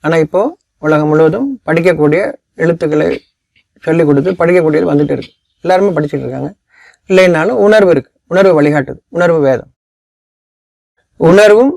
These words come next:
நம்ம கையில வச்சுக்கிற புத்தகமும் ஒன்றாக இருக்கு, வேறாக இருக்காது.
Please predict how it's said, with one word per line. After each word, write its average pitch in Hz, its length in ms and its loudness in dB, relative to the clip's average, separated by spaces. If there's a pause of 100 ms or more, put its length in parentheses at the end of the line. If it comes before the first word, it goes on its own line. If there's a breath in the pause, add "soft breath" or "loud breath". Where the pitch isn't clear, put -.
(320)
நம்ம 165 200 -4
கையில 170 260 2
வச்சுக்கிற 165 240 -2
புத்தகமும் 165 520 -2 (300)
ஒன்றாக 151 400 2
இருக்கு, - 160 -14 (1080)
வேறாக 156 360 2
இருக்காது. 131 320 -8